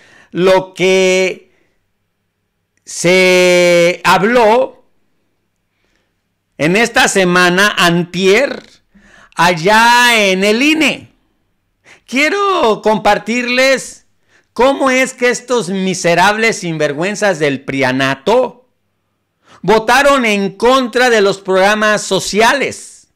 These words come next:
de la ayuda a los adultos mayores, de la ayuda a los jóvenes construyendo el futuro y de todo lo que se ha tratado de ayudar al pueblo, porque son unos miserables, ya los conocemos.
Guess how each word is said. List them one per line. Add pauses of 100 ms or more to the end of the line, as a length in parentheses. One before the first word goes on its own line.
(540)
de
la
ayuda
a
los
adultos
mayores, (600)
de
la
ayuda
a
los
jóvenes (200)
construyendo
el
futuro (520)
y
de
todo
lo
que
se
ha
tratado
de
ayudar
al
pueblo, (380)
porque
son
unos
miserables,
ya
los
conocemos.